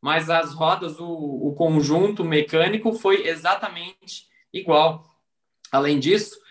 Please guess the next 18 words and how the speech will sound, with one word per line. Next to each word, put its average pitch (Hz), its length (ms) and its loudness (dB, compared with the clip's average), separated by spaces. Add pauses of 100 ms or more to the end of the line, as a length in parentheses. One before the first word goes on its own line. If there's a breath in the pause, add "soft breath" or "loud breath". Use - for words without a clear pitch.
(220 soft breath)
é, 139 380 0
durante 165 460 -4
muitos 180 380 -4
anos, 185 460 -2
é, 135 220 -2
todas 196 360 -2
as 180 140 -4
equipes 165 380 -8
que - 120 -2
usavam 165 680 2 (420 soft breath)
grupos 165 420 2
eletrônicos 170 720 0
durante 185 460 0
Paris-Roubaix 175 760 -4
optavam 196 580 0
por 214 240 -10 (340)
grupos 214 380 -6
mecânicos, 214 760 -2